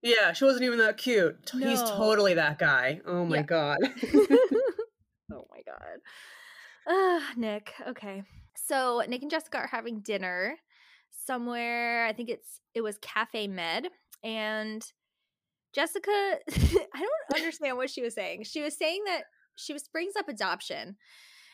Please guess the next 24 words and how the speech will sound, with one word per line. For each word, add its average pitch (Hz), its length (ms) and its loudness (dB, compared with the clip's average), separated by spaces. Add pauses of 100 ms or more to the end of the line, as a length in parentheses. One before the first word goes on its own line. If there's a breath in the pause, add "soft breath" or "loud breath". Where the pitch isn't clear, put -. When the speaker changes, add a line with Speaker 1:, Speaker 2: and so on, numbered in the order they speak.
(140)
Speaker 2:
And 233 420 -2
she - 200 -8
goes, 254 220 -2
"Don't 269 200 -2
you 320 100 -8
think 330 140 -6
it's 330 140 -8
better 226 400 -4
to 240 180 -6
adopt 208 380 -6
a 214 60 -2
baby 202 320 -4
first 180 600 -6 (140)
just 226 300 -6
because 247 300 -10
of 226 100 -12
all 208 200 -4
the 190 240 -6
issues 202 400 -8
that - 180 -8
come 202 180 -10
along 175 380 -8
with 196 160 -14
it?" 62 200 -12